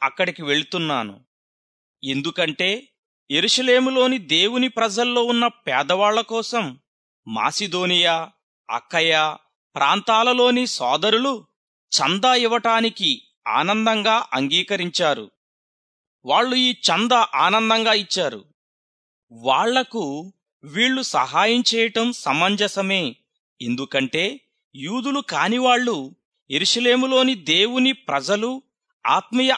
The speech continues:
ఆశీర్వాదంలో భాగం పంచుకొన్నారు. కనుక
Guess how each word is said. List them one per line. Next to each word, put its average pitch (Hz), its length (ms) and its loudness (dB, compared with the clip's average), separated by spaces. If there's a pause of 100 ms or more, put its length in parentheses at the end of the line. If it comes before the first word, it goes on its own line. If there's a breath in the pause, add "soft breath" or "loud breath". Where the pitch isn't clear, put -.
ఆశీర్వాదంలో 240 920 2
భాగం 160 520 0
పంచుకొన్నారు. 175 960 0 (460)
కనుక 175 480 0